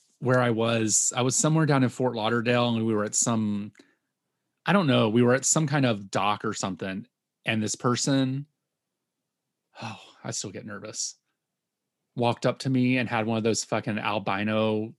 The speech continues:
boa constrictors wrapped around their neck. And I almost fell out into the water. I could not even control myself.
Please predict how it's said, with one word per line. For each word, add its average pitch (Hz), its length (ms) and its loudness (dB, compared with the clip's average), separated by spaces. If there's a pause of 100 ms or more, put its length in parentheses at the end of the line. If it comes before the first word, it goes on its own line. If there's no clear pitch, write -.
(140)
boa 110 260 0
constrictors 120 640 -4
wrapped 127 240 0
around 131 220 2
their 131 140 2
neck. 135 360 0
And 117 240 0
I 110 680 0 (480)
almost 117 380 0
fell 101 180 -2
out 101 100 -2
into - 160 -10
the - 80 -16
water. - 400 -14 (320)
I 113 320 0 (340)
could 131 300 2
not 104 200 -2
even 92 180 -8
control - 300 -12
myself. - 520 -14